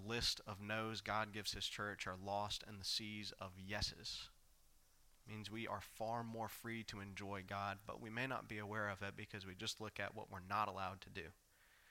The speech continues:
for our own good. I have to add a question is, are you alive in Christ? How does your life show it?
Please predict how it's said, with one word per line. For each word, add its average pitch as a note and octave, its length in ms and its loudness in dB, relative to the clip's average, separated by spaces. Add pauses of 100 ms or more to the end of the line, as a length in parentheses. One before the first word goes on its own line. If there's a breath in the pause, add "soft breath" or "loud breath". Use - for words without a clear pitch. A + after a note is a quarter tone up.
(640 loud breath)
for A2+ 120 4
our A2+ 100 6
own A#2 200 0
good. G#2+ 320 0 (3750 loud breath)
I G2+ 40 -6
have G2+ 120 -8
to A2 120 -2
add G#2 280 0
a G#2 40 -6
question G2+ 440 -2 (220)
is, - 280 -2 (460 loud breath)
are A2 140 6
you A#2+ 200 2
alive G#2+ 320 2
in G#2 120 -4
Christ? - 640 -2 (1120 loud breath)
How - 180 2
does A#2 220 0
your A2+ 100 -4
life G#2 440 -4 (120)
show - 340 0
it? - 100 -8